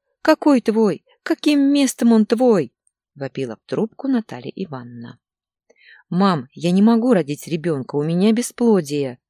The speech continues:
призналась Лариса. "Глупости, у тебя не может быть бесплодия, не к тем врачам ходила. У тебя абортов не было, и сама здоровая. Это Игорь твой виноват", не сдавалась Наталья Ивановна.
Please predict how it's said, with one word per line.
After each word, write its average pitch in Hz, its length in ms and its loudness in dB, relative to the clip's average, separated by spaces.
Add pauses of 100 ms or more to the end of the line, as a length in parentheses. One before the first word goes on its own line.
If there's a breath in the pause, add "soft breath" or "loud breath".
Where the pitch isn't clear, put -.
(240)
призналась 127 680 -10
Лариса. - 580 -14 (960 soft breath)
"Глупости, 175 840 0 (160)
у - 60 -10
тебя 175 200 0
не 269 140 2
может 156 320 0
быть 143 140 -6
бесплодия, 127 760 -6 (160)
не 277 160 0
к - 60 -14
тем 214 180 2
врачам 202 360 0
ходила. 131 580 -8 (400 soft breath)
У 165 80 -6
тебя 240 300 0
абортов 202 440 0
не 156 160 -2
было, 156 300 -2 (180 soft breath)
и - 60 -2
сама 170 340 0
здоровая. 160 720 -2 (380)
Это 240 220 0
Игорь 208 320 2
твой 151 220 -2
виноват", 156 580 -2 (460)
не 147 160 -6
сдавалась 123 540 -10
Наталья 233 460 -8
Ивановна. 123 640 -16